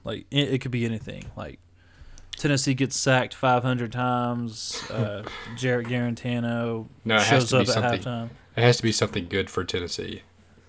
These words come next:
Speaker 1: Okay,
Speaker 2: Um,
Speaker 1: we'll do that.
Speaker 2: I think that, let's see.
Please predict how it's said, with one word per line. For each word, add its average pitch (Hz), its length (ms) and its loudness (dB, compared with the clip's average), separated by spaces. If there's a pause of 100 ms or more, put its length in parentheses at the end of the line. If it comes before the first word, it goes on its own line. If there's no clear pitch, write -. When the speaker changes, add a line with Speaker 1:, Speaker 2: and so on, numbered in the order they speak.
(300)
Speaker 1:
Okay, 139 300 2
Speaker 2:
Um, 95 300 -2
Speaker 1:
we'll 131 80 -4
do 123 120 -6
that. 107 80 -4
Speaker 2:
I 117 200 4
think 113 600 -2 (260)
that, 92 480 -2 (1600)
let's - 160 -12
see. 87 760 -10